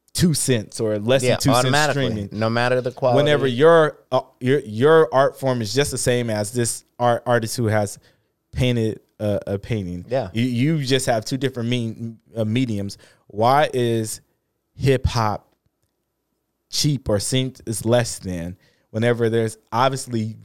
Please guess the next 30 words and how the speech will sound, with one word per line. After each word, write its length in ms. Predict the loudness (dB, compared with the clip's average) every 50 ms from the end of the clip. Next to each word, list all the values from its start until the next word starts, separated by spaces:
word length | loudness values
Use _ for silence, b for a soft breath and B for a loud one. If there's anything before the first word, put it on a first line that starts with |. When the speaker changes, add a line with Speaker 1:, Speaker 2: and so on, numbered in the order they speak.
| -20 -10
Speaker 1:
really, 500 | -2 4 6 8 8 8 8 8 6 6
really 260 | 6 6 6 4 4
good 240 | 2 0 0 0 0
music 360 | 0 -2 -2 -2 -4 -4 -4
out 240 | -4 -4 -6 -8 _
there? 180 | -6 -6 -4 -2
Speaker 2:
Yeah. 340 | 0 0 0 -2 -4 -6 -8
Speaker 1:
Why, 440 | -2 0 2 4 4 4 2 2 -2 -4 -6 -6 -8 -10 -16 -20 _ _ _ _ _ _ _ -16
why 460 | -6 -4 -2 0 0 2 2 2 2
is 240 | 0 0 -4 -4 -4
it 220 | -4 -4 -4 -6 -10 _ _ _ _ _ _ _ _ _
being 220 | -8 -6 -6 -4 -4
streamed 600 | -4 -6 -6 -6 -6 -4 -4 -4 -6 -8 -12 -12 -10
and 160 | -8 -6 -6
not 280 | -4 -6 -8 -10 -12 -10
sold 580 | -8 -4 -2 0 0 0 -2 -6 -8 -12 -18 -20 _ _ _ _
like 300 | -8 -6 -4 -4 -6 -6
a 120 | -8 -8 -8
piece 360 | -8 -8 -8 -6 -6 -6 -6
that 240 | -4 -4 -4 -4 -4
is 200 | -6 -6 -8 -8
in 220 | -6 -6 -4 -4
a, 160 | -4 -6 -6 -8 _ -10
in 180 | -8 -8 -6
a, 60 | -8 -8 -8 -8
in 160 | -8 -8 -8
a 60 | -8
gallery? 560 | -8 -8 -8 -10 -10 -12 -14 -16 -16 -18 -20 -20 _ _ _ _ _ -16
Speaker 2:
Because 400 | -16 -14 -10 -10 -10 -10 -8 -8
they, 320 | -8 -8 -8 -8 -12